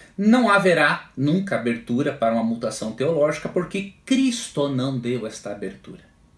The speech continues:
E se ele não deu essa abertura, não existe e não vai existir e acabou.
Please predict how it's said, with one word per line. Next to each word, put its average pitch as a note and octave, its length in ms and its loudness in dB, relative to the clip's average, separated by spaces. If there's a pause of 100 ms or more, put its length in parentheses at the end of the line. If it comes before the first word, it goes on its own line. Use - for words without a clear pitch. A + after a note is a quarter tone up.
(340)
E C4 120 -2
se - 160 -6
ele G#2 100 -8
não A2+ 220 -2
deu B2 100 -2
essa C#3 220 -4
abertura, C4 560 -8 (720)
não D#4+ 160 -4
existe A#3+ 540 -2
e - 20 2
não B3 160 2
vai E3+ 140 0
existir F#3+ 480 -6
e - 60 -4
acabou. B2+ 480 -4